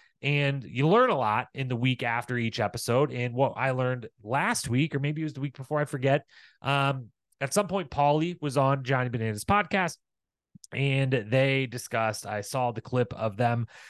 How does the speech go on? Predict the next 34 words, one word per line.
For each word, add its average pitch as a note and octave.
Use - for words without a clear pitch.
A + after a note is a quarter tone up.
discussing D3+
that, B2+
uh, A2+
Wes D#3
and C3+
Johnny E3+
had C#3
had D3+
a A#2+
bet A#2
whether A#2+
Paulie C3
was B2
coming G2
or F2+
not. E2
Paulie A#2+
had G#2+
convinced A#2
Wes G#2+
he A2
was F#2
not G2+
coming. D3+
Wes G2
was F#2+
convinced. D3+
They, A2+
him C3
and B2
Johnny A#2+
made A2+
a -
bet, D#3